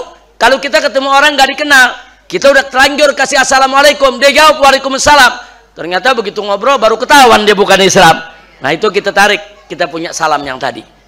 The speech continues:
"Ya Rob, aku tarik salam yang tadi karena aku nggak tahu, ternyata dia bukan Islam." Jadi sekali lagi,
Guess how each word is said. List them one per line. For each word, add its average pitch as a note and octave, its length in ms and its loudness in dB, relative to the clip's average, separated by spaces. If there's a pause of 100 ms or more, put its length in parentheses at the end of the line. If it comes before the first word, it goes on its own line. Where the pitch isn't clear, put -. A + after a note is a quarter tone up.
(180)
"Ya D3 160 0
Rob, G#3+ 400 0
aku E3 240 -10
tarik F3 320 -4
salam C#3+ 240 -6
yang C3+ 160 -14
tadi B2+ 240 -6
karena C#3+ 240 -4
aku D#3 80 -10
nggak D3+ 240 -4
tahu, D3+ 320 0
ternyata C#3+ 400 -2
dia D#3+ 80 2
bukan D3 240 -2
Islam." C3 320 -4 (480)
Jadi C#3+ 160 -6
sekali D#3+ 320 -4
lagi, C4 400 0